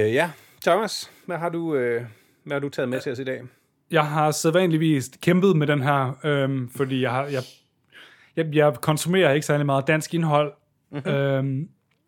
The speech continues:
Speaker 2: men jeg tror, som, så igen, det, det bliver en lunken anbefaling herfra. Så det, det, så det, det stykke dansk indhold, jeg har sat mest pris på, det, det, den sidste uges tid, har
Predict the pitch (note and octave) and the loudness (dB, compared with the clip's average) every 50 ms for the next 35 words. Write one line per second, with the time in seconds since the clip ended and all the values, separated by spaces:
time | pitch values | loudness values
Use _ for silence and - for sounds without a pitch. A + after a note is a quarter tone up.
0 | - - D#3+ D#3 D#3 D3 - F3 E3+ D#3 B2+ D#3 D3 D3+ C#3 - D#3+ D#3 D3+ D3 | -6 -2 0 2 2 2 4 4 4 4 2 0 -2 -4 -2 -2 -2 -2 -2 -4
1 | - _ _ - F3 D#3 F3 E3 D#3+ E3+ E3+ D#3 D3+ E3 D3+ E3 E3 E3 E3 F3 | -8 _ _ -6 0 2 2 4 4 4 4 2 2 0 0 2 2 4 6 4
2 | F#3 G3 F#3+ G3 F3 D3+ D3 C#3+ - D#3 C#3+ C3+ B2+ B2+ C3+ B2+ - - C#3 C#3 | 4 4 4 2 2 2 2 0 0 0 0 2 2 0 -2 -2 -2 -2 -2 -2
3 | C3+ - - - _ _ _ _ - - - C#3+ C3+ C3 C#3 C3 B2+ C#3+ C3+ - | -4 -8 -16 -20 _ _ _ _ -10 -6 -4 -4 -2 -2 -4 -4 -4 -4 -4 -4
4 | E3+ D3+ C#3+ C#3+ - E3+ E3+ D#3+ - - - - - D#3 C#3 D3+ C#3 C#3 C3 D3+ | -4 -4 -4 -2 0 0 0 0 -2 -10 -6 -2 0 0 2 2 2 2 4 2
5 | D3+ D#3 - F3 D#3+ D3 C3+ D3 C#3+ C3+ C3 C3 - C#3 C3 E3 G3+ G3 G3 - | 2 2 2 0 0 2 2 2 2 2 0 -2 -2 -4 -2 0 0 0 0 -2
6 | - F#3+ F3 - - - E3 D#3+ D3+ C#3+ - - C3+ C3 - - - - B2 - | -2 -2 -2 -2 0 0 0 2 0 0 -4 -10 -12 -12 -12 -12 -10 -10 -10 -8
7 | - - C#3 C3 - - C#3 - D3 C3+ - - - D#3 D3 C#3+ C3+ G#2+ A#2 | -6 -6 -4 -4 -4 -8 -8 -6 -6 -6 -6 -4 -4 -2 -2 -4 -4 -6 -6